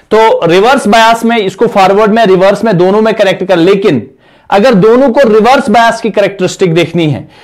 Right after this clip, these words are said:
तो इसको हमेशा Zener diode को as a voltage regulator आपको अगर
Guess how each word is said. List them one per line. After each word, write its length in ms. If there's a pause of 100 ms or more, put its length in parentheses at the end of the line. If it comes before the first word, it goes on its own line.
(180)
तो 120
इसको 360 (120)
हमेशा 480
Zener 360
diode 380
को 120
as 240
a 60
voltage 480
regulator 520
आपको 360 (360)
अगर 240